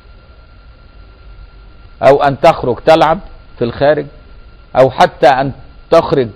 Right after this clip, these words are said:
القرآن وتتلو القرآن؟ أو تخرج المسبحة و-، وتذكر الله وردا لك؟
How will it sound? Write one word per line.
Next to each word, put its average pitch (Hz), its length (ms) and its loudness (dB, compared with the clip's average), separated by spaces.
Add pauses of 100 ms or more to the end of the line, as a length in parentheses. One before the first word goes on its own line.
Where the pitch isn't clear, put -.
(120)
القرآن 131 720 0
وتتلو 139 480 -4
القرآن؟ 151 440 -6 (760)
أو 131 120 0
تخرج 151 380 -2
المسبحة 135 680 -2 (680)
و-، 120 600 2
وتذكر 139 600 0
الله 151 260 4
وردا 160 460 0 (260)
لك؟ 160 380 0